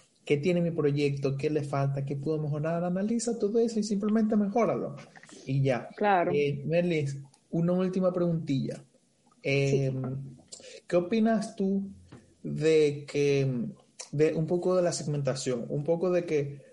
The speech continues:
Speaker 1: por ejemplo, eh, un artista de X país que no le vaya bien allí. Hay un poco el mito de que realmente si no lo logras en tu tierra,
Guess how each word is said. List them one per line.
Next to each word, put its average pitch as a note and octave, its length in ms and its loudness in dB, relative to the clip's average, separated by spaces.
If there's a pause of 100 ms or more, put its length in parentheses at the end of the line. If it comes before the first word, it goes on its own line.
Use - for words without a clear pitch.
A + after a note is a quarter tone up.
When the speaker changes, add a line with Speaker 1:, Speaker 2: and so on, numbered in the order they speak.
(960)
Speaker 1:
por E3 220 6
ejemplo, C#3 640 2
eh, C3+ 340 2
un D3 160 -2
artista E3 420 -2
de D3+ 220 2
X E3 320 -2
país E3 440 -2 (360)
que D3+ 100 0
no D3+ 140 2
le D#3+ 140 4
vaya E3 300 2
bien D#3+ 340 -2
allí. C#3 520 -2 (180)
Hay C#3+ 180 2
un D#3+ 100 -2
poco E3+ 240 2
el F3 80 2
mito F3+ 260 2
de D#3 140 2
que C#3+ 240 2
realmente C#3+ 480 0
si C#3 120 -4
no C3+ 120 0
lo C#3 100 2
logras D#3+ 360 0
en E3 80 -2
tu E3+ 140 -2
tierra, E3 480 -2